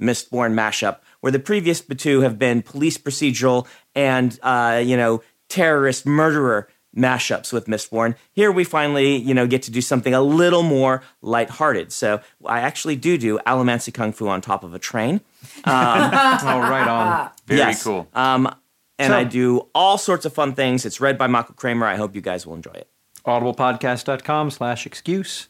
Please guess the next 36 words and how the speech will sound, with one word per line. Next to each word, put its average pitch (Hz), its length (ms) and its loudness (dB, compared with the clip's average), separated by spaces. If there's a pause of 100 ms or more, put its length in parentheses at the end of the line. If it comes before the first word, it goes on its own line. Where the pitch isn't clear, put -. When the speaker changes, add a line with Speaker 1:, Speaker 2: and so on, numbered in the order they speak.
Speaker 2:
uh, 87 160 -10
thirty 117 280 -2
Day 127 140 2
Free 139 180 -2
Trial 139 260 0
membership. 156 560 0
And 123 320 0
yeah, 156 260 2 (240)
Michael 135 280 -2
Kramer 131 420 -2
is, 113 400 -2
uh, 110 300 0 (220)
is 113 240 -4 (300)
one 107 140 -2
of 104 80 -4
our 107 100 -2
favorite 117 380 -4
narrators. 107 600 0
Uh, 113 80 -2 (260)
Speaker 1:
Mm-hmm. 101 180 -4 (100)
Speaker 2:
been 104 180 -4 (100)
doing 120 200 0
this 117 120 -2
for 120 140 -4
a 117 40 0
long 120 200 0
time, 120 260 -2
and 107 100 -2
having 117 300 -2
him 151 200 2
read 160 240 2
you 175 140 2
a 156 80 2
Brandon 160 380 0
Sanderson 180 480 0
book, 208 360 0